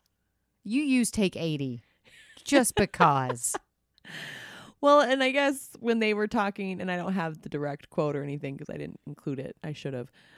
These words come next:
Speaker 2: But I guess when they were talking to the biographers later, somebody told them, it's like, "Well, like, we did eighty takes, but it just,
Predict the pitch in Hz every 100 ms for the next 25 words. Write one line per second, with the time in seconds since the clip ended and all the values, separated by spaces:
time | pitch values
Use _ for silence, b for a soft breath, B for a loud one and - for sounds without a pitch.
0 | - 175 180 196 - 202 175 165 170 185
1 | 165 170 175 160 151 151 156 147 _ _
2 | _ - - 185 160 139 135 139 139 143
3 | 135 135 143 139 123 123 135 b _ -
4 | 202 170 151 143 165 156 135 135 127 135
5 | - 175 160 156 165 B B _ _ -
6 | 151 175 151 190 - 170 151 151 175 160
7 | 160 - 139 - 147 -